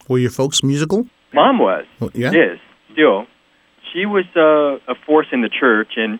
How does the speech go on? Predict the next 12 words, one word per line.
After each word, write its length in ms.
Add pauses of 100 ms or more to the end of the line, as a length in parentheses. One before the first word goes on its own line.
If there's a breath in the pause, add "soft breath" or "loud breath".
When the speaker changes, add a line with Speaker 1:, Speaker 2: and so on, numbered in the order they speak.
Speaker 2:
and 180
that's 240
actually 360
where 260
I 40
first 280
got 180
my 140
performing 520
chops. 340 (120)
Speaker 1:
Mm-hmm. 800
Speaker 2:
Um, 360